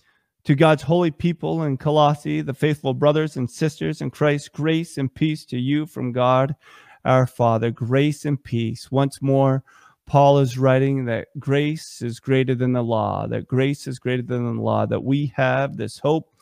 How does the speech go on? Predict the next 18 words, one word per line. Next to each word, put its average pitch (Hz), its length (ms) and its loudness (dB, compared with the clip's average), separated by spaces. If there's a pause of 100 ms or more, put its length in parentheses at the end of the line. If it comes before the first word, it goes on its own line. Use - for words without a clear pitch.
(320)
of 135 140 2
Jesus 135 520 2
available 143 720 2
to 143 180 -6
you. 113 440 -2
So 139 240 2
if - 120 -4
you're 147 160 2
watching 151 520 2
online, 143 580 0
if - 140 -8
you're 135 120 2
listening 147 440 0
for - 100 -10
the 135 80 -2
first 139 400 -4
time, 143 500 2
if 117 120 -4